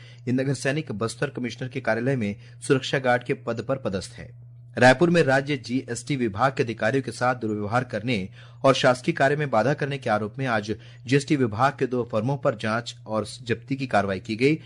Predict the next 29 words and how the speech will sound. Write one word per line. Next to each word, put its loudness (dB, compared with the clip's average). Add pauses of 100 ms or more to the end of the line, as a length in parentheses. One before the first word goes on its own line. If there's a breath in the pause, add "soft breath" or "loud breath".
(380 loud breath)
इनके 4
खिलाफ 6
एफआईआर 2
भी 4
दर्ज -2
कराई -2
गई 0
है। -14 (560)
स्वास्थ्य 6
मंत्री 2
श्याम 0
बिहारी 0
जायसवाल -2
ने -4
आज 0 (220 loud breath)
गौरेला 4
पेंड्रा 0
मारवाही 2
जिले -4
में -2 (300 loud breath)
तैंतालीस 6
करोड़ 0
दस -2
लाख 2
रुपए -2
की -2
लागत 2
से -4
सैंतीस 2